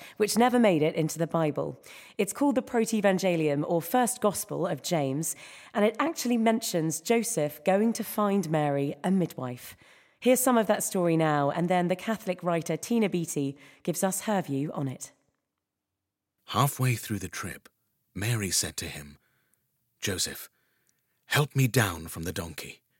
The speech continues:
Speaker 2: The child inside me is about to be born." And he helped her down and said to her, "Where will I take you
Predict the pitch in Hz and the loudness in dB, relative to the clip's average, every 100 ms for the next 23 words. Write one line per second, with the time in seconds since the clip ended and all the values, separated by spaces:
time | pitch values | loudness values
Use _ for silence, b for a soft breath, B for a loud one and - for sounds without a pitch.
0 | _ _ _ _ _ _ - 95 - 120 | _ _ _ _ _ _ -8 -2 2 2
1 | 139 131 107 98 - 117 104 71 - - | 2 2 0 0 0 0 -2 -8 -16 -18
2 | _ _ _ _ - 92 78 - 101 80 | _ _ _ _ -8 -6 -4 -2 -2 -2
3 | - 82 85 - 69 65 - _ _ _ | -10 -10 -10 -10 -12 -20 -20 _ _ _
4 | _ _ _ _ _ _ _ _ _ _ | _ _ _ _ _ _ _ _ _ _
5 | _ _ _ _ _ - 95 92 87 131 | _ _ _ _ _ -2 -2 -2 0 0
6 | 139 135 117 107 78 - - _ _ _ | 0 -2 0 -2 -4 -12 -20 _ _ _
7 | - 98 - 123 120 92 90 85 _ _ | -12 -4 -2 -2 -4 -6 -8 -10 _ _
8 | _ _ _ _ _ _ _ - - 185 | _ _ _ _ _ _ _ -8 -2 0
9 | 180 139 120 - 180 196 - - | 2 2 0 0 -2 -2 -8 -16